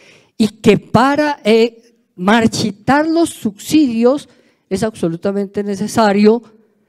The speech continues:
que la reforma establezca un tope. Ese tope es el monto máximo de cotización que recibe el sistema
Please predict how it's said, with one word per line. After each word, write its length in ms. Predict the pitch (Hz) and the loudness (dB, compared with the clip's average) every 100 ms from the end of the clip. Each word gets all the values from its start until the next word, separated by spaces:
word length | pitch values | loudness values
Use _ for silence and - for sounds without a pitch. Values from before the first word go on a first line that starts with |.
| _ _ | _ _
que 460 | - 170 175 175 - | -2 0 0 -4 -16
la 180 | 160 147 | -8 -6
reforma 420 | 131 127 143 151 | -6 -6 -6 -4
establezca 640 | 160 - 127 127 - 151 - | -6 -6 -8 -8 -10 -12 -8
un 220 | 151 151 | -8 -8
tope. 440 | 147 160 - 113 _ _ _ _ _ _ _ _ _ _ _ _ _ _ _ _ | -12 -14 -14 -20 _ _ _ _ _ _ _ _ _ _ _ _ _ _ _ _
Ese 240 | - 180 226 | -8 -6 -4
tope 420 | 202 165 170 - _ _ _ _ | -6 -4 -8 -8 _ _ _ _
es 320 | 165 160 - _ _ _ _ _ _ _ _ | -4 -4 -6 _ _ _ _ _ _ _ _
el 180 | - 135 | -6 -6
monto 560 | 147 180 196 196 202 - _ _ | -2 -2 -2 -10 -12 -16 _ _
máximo 500 | 165 170 - 185 180 - | -8 -8 -8 -12 -12 -10
de 120 | 143 | -12
cotización 600 | 139 131 - 123 139 139 | -12 -16 -14 -14 -12 -14
que 160 | 135 151 | -14 -14
recibe 400 | 123 - 151 170 | -14 -12 -10 -10
el 80 | |
sistema 640 | 165 226 - 269 262 285 | -10 -16 0 0 2 -2